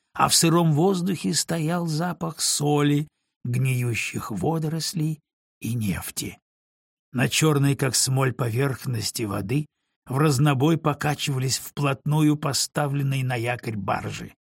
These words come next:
Тишину нарушали глухие удары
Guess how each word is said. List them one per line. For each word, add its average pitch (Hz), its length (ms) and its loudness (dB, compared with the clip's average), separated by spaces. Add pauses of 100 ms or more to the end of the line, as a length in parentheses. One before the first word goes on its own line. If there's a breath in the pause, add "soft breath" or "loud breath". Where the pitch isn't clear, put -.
(580)
Тишину 160 600 4
нарушали 190 640 2
глухие 160 520 2
удары 165 580 2